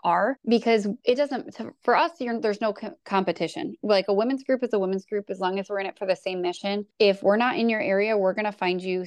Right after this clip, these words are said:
either someone that is or another organization that is.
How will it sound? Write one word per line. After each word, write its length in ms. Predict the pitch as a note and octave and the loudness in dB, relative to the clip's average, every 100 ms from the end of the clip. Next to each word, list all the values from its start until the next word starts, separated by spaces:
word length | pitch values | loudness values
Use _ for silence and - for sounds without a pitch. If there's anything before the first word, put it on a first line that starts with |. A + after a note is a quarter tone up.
| - | -8
either 240 | G#3 F#3+ | -4 -4
someone 420 | F3+ - G3+ A#3 C4+ | -4 -6 -4 -2 -4
that 160 | C#4 | -2
is 280 | G#3+ G3+ G3+ - | 0 0 0 -6
or 140 | F#3+ | -8
another 260 | F3+ F#3 A3+ | -6 -4 -4
organization 720 | A#3 A#3 A3+ G3+ F#3 - F#3 | -4 -6 -8 -4 -4 -4 -6
that 160 | F3 - | -6 -2
is. 360 | F3 F3 F3 | -2 -2 -6